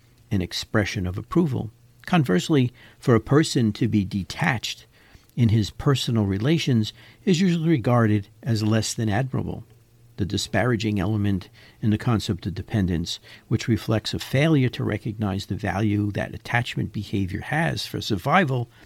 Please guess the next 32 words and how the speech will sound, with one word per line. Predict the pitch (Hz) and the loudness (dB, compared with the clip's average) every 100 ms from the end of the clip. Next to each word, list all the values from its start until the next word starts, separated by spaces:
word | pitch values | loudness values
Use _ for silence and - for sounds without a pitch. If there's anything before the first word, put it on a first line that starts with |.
| _ _ _ _ - | _ _ _ _ -10
is | - 120 | -2 -2
held | - 117 110 | 2 2 2
to | - | 0
be | 117 98 98 101 - - | -4 -2 -2 -4 -8 -8
a | 101 | -8
fatal | - 117 110 113 | 0 2 2 2
weakness | 104 - 98 76 - - _ - | -2 -4 -4 -4 -10 -16 _ -4
to | 110 | -2
its | 98 | -2
clinical | - - 95 - 85 | -4 -6 -6 -4 -6
use. | 95 82 69 - - - - - | -4 -4 -6 -10 -14 -18 -20 -2
So | - 165 | 6 8
you | 160 | 8
see, | 151 247 233 220 - - - - | 2 4 4 2 0 -20 -6 2
when | 143 127 | 4 4
Bowlesby | 147 208 - 180 | 2 0 0 -4
talks | - 151 160 - | -2 -2 -2 -2
about | 147 147 143 | 0 0 0
attachment | 127 - 180 - 123 107 - | -2 -4 -2 0 0 -2 0
and | 120 | 0
it, | 113 - _ - | 0 -2 _ -4
and | 127 131 120 113 | 0 2 0 0
the | 117 | 2
human's | 104 123 165 170 160 117 | 4 6 6 6 4 2
need | 113 127 165 160 | 2 4 4 0
for | - 120 | 0 0
attachment | 113 - 139 - 143 123 | 0 -2 -4 -2 -4 -2
figures, | - 185 139 123 120 - _ - - _ _ | 0 0 2 0 -2 -12 _ -20 -20 _ _
this | 151 139 | -2 2
is | 190 | 0
a | 156 | -2
critical | - - - 196 226 135 - 104 | -6 -10 -2 2 2 0 -2 -6